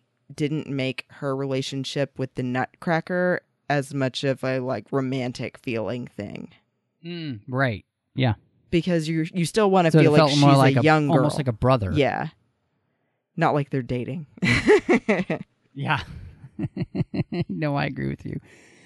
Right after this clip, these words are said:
Speaker 2: I'm definitely glad of that too. I think, um, and I thought, um, I,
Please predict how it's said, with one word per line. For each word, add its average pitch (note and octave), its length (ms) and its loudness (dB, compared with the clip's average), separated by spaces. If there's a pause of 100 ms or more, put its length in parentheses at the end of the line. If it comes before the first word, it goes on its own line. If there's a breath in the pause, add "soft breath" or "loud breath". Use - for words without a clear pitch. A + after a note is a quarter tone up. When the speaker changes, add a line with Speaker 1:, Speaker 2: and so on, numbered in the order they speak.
(280 soft breath)
Speaker 2:
I'm D#3+ 160 4
definitely D#3+ 520 2
glad C3+ 320 2
of B2+ 100 0
that A#2+ 220 0
too. B2+ 200 -2
I A2+ 120 0
think, A2+ 320 -6
um, G#2+ 320 -2 (420 soft breath)
and D#3 160 0
I D#3 80 2
thought, E3 360 0
um, C3 440 -2 (1200)
I, A2+ 180 -18